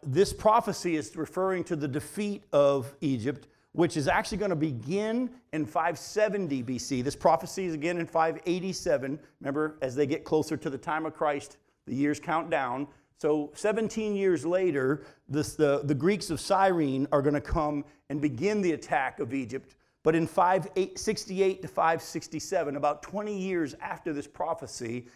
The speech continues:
Nebuchadnezzar is gonna come from Babylon, and he's going to absolutely wipe out Egypt and conquer Egypt.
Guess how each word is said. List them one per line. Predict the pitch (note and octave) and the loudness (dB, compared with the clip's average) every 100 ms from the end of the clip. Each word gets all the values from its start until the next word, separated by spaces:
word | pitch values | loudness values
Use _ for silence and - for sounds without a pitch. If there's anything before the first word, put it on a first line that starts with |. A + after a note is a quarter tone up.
| _ - - | _ -18 -6
Nebuchadnezzar | D3+ F3+ G3+ G#3 F#3 F3+ F#3 D3+ C#3 C3 | 0 2 2 0 -2 2 0 0 0 -2
is | G#2 | -2
gonna | D3+ B2+ | -4 -4
come | - C#3+ C3 B2+ C3+ - - | -6 -4 -2 -4 -6 -12 -10
from | C3 | -4
Babylon, | B2+ D#3 C#3+ C3 B2+ B2+ B2+ - _ | 4 4 4 0 -2 -2 -4 -8 _
and | D3 | -2
he's | D3 C3 | 0 2
going | B2 D3 | 2 0
to | - C#3+ | 0 2
absolutely | D3 D3+ - C3+ C3+ C3 | 4 2 0 -2 0 -2
wipe | A#2+ B2+ B2 | 0 0 0
out | C#3 A#2+ A#2+ | 0 -2 -4
Egypt | A#2+ A2 A#2 - - | -6 -8 -8 -14 -10
and | G#2+ | -8
conquer | - C#3+ C3+ C3 | 0 0 0 -8
Egypt. | A#2+ G#2+ A2+ _ | -8 -12 -14 _